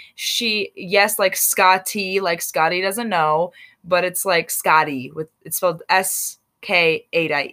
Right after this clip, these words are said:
A dot, oh my God, A D I. There we go. Uh, she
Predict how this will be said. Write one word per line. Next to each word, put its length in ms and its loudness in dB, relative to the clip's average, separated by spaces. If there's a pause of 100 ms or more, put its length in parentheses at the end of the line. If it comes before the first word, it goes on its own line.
(480)
A 180 2
dot, 360 2 (380)
oh 120 -6
my 140 -4
God, 280 -2 (160)
A 380 0 (140)
D 480 -10
I. 300 4 (180)
There 160 0
we 80 -2
go. 260 -2 (720)
Uh, 320 6
she 540 2